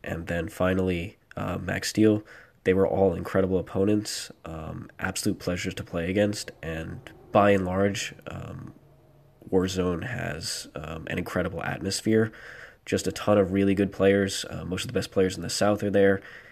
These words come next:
and then a lot of other great players like Sean Naden, Nick Nanavati, Matt Shuckman are all traveling as well. Um, and so it's incredibly competitive atmosphere, but by and large, everybody is playing the game the right way. Uh,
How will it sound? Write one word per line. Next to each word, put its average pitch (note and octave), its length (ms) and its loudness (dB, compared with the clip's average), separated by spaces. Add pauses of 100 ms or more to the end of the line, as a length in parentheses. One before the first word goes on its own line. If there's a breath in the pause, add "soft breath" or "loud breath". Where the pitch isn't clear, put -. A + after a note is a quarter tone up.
(200 loud breath)
and F2 200 -8
then F2+ 220 -4
a - 80 -10
lot F#2 200 -2
of F2+ 80 -6
other F#2 160 -2
great F2 300 -4
players F#2 600 -2
like - 180 -10
Sean F2 240 0
Naden, F2+ 340 -2
Nick F2+ 140 -8
Nanavati, G2 680 -2
Matt F2+ 200 -8
Shuckman F#2+ 480 -2 (360 loud breath)
are F#2+ 120 2
all F#2 120 0
traveling G2 580 -2
as F#2 180 -10
well. G2 300 0 (720 loud breath)
Um, F2 540 -4
and F2 180 -8
so F2+ 520 -2 (920 loud breath)
it's - 200 -4
incredibly G2 720 4
competitive G2+ 520 -2
atmosphere, G2+ 600 4
but F2 360 -4 (520)
by F2 200 2
and F2 120 -4
large, F2+ 220 -4
everybody E2+ 360 -4
is E2 80 -8
playing E3 340 -4
the D#3+ 80 -10
game - 320 -8
the D#3+ 100 -6
right - 260 -6
way. D#2+ 380 -10 (360 loud breath)
Uh, F#2+ 260 -10